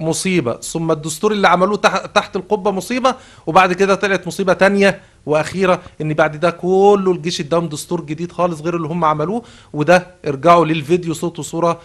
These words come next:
للدكتور محمد أبو الغار في بر-، في قناة التحرير مع المذيعة، حتى هي بتقول له يعني: "غريبة الليبراليين دولت ساعة ألفين، ساعة دستور ألفين واتناشر كنت بتفصصوا النصوص حتة حتة، ودلوقتي يلا يعدي وخلاص."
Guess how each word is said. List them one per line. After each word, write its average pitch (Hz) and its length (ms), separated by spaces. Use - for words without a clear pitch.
للدكتور 151 400
محمد 156 320
أبو 139 140
الغار 151 240
في 165 220
بر-، 147 300
في 156 140
قناة 151 240
التحرير 156 560
مع 143 140
المذيعة، 143 520
حتى 165 260
هي 170 140
بتقول 170 360
له 165 160
يعني: 147 320
"غريبة 147 580
الليبراليين 143 640
دولت 147 320
ساعة 165 340
ألفين، 170 420
ساعة 156 220
دستور 151 440
ألفين 170 220
واتناشر 170 440
كنت 175 240
بتفصصوا 165 880
النصوص 156 380
حتة 175 300
حتة، 175 280
ودلوقتي 165 460
يلا 180 240
يعدي 160 280
وخلاص." 160 480